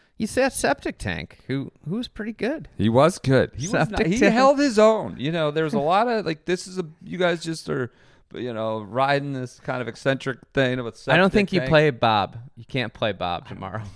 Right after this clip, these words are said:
Speaker 2: So, I mean, maybe if you're up, like, s-, eight or nine in the afternoon, I don't know. You're up five. It's gonna be hard. Maybe if you're up seven, eight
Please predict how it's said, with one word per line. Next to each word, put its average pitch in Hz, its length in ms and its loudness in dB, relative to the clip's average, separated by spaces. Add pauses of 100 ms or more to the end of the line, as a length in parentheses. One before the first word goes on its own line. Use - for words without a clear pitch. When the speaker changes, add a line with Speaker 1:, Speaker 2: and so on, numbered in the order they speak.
(140)
Speaker 2:
So, - 240 -14 (640)
I - 80 -14
mean, - 220 -20
maybe 147 320 -2
if 127 140 -2
you're 104 120 4
up, 95 240 0
like, 78 280 -4
s-, - 120 -16 (320)
eight 95 260 -2
or 82 100 0
nine 80 320 -4
in 80 80 -12
the 82 100 -8
afternoon, 82 460 -8
I 101 180 0
don't 113 160 -2
know. 90 200 -4
You're 92 180 -4
up 120 160 -6
five. 85 400 -2
It's 87 120 -16
gonna 110 140 -12
be 95 80 -8
hard. 90 420 -2
Maybe 117 200 -4
if 107 80 -10
you're 107 100 -8
up - 160 -16
seven, 104 400 -2
eight 90 260 -4